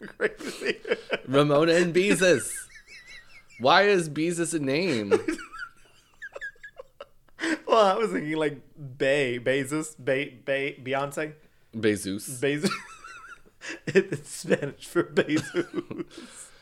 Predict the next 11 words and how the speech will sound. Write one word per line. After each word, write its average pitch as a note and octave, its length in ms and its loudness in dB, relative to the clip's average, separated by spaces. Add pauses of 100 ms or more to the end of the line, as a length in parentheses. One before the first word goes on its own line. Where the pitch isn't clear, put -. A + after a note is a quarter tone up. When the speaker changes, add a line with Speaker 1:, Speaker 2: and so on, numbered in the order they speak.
(220)
Speaker 1:
<laughs> - 220 -8
Speaker 2:
Bezos. G#3 640 2 (800)
No, G#2+ 280 0
it's F2 220 -4
a G#2+ 80 -2
country. G2+ 580 -6 (460)
Speaker 1:
<laughs> A#3 800 0
That's E3 260 4
Beirut. D#3+ 680 4
<laughs> G3+ 1120 0
Speaker 2:
Well, F3+ 300 8